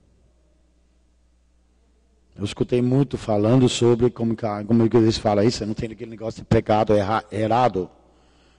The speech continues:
Aquele pecado que eu errei, porque meus ancestrais eram uns bandos de filho da puta. A pecado errado que a gente ganhou é que nós nascemos aqui na Terra falando línguas diferentes. Imagina como se fosse, seria mais fácil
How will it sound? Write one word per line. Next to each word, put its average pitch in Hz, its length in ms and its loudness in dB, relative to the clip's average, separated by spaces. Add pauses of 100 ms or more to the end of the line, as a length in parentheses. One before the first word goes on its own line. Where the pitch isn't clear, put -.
Aquele 113 200 0
pecado 110 560 0
que - 100 2
eu 104 160 6
errei, 113 320 6
porque 107 260 -2
meus 110 300 -2
ancestrais 107 720 2
eram 113 260 4
uns 113 120 -2
bandos 107 320 -2
de 107 80 -4
filho 104 280 -4
da 90 140 -8
puta. 135 480 0 (1700)
A 101 120 -2
pecado 139 460 2
errado 117 500 4
que 110 80 2
a 113 60 6
gente 113 300 0
ganhou 110 580 2 (420)
é 110 200 -2
que - 160 -6
nós 110 260 0
nascemos 113 380 0
aqui 110 160 -6
na 104 120 -12
Terra 113 300 -2
falando 107 400 -6
línguas 104 380 -2
diferentes. 87 840 -12 (1400)
Imagina 110 540 0
como 113 200 -8
se 104 100 -6
fosse, 107 280 -2
seria 107 280 0
mais 107 340 -4
fácil 101 480 -10